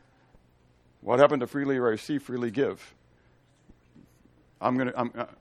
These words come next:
you know, I'm gonna go and you, charge you to come see me. Uh, whatever. Sorry. That's a tangent. Anyways, humility. The first thing you gotta understand,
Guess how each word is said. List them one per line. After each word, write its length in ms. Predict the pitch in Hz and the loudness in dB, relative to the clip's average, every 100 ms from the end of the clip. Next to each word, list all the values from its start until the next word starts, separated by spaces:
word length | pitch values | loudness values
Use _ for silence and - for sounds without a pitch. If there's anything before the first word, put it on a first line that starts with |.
| - _ - | -20 _ -8
you 120 | 131 | -2
know, 120 | 113 | 2
I'm 160 | 107 113 | 2 2
gonna 140 | 113 | -2
go 220 | 110 117 113 | 2 2 2
and 100 | 107 | -2
you, 300 | - 90 - - - | -8 -12 -16 -20 -6
charge 280 | 120 117 | -4 -2
you 60 | 104 | -6
to 60 | - | -10
come 140 | 101 | -10
see 180 | - 110 | -8 -10
me. 180 | 92 95 _ - | -10 -14 _ -20
Uh, 140 | - - | -18 -6
whatever. 360 | 107 95 92 - | -4 -4 -8 -12
Sorry. 280 | - 101 95 _ _ - | -2 -2 -2 _ _ -8
That's 140 | 120 - | -8 -8
a 40 | |
tangent. 400 | - 98 90 - _ - - | -8 -6 -6 -12 _ -20 -2
Anyways, 420 | 156 214 131 110 - _ _ _ _ _ _ _ _ _ _ _ - _ _ _ _ _ _ - _ _ _ _ | 6 6 6 0 -10 _ _ _ _ _ _ _ _ _ _ _ -20 _ _ _ _ _ _ -20 _ _ _ _
humility. 640 | - 208 220 233 151 - - _ _ _ _ _ _ _ _ _ _ _ _ _ _ _ _ _ _ _ _ _ _ - _ _ _ _ _ _ - | -4 4 10 10 10 2 -12 _ _ _ _ _ _ _ _ _ _ _ _ _ _ _ _ _ _ _ _ _ _ -20 _ _ _ _ _ _ -12
The 60 | 127 | -4
first 300 | 190 196 208 | 2 2 2
thing 140 | 190 | -2
you 100 | 180 | 4
gotta 220 | 180 170 | 8 8
understand, 520 | 160 160 - 113 101 | 6 0 -4 -6 -6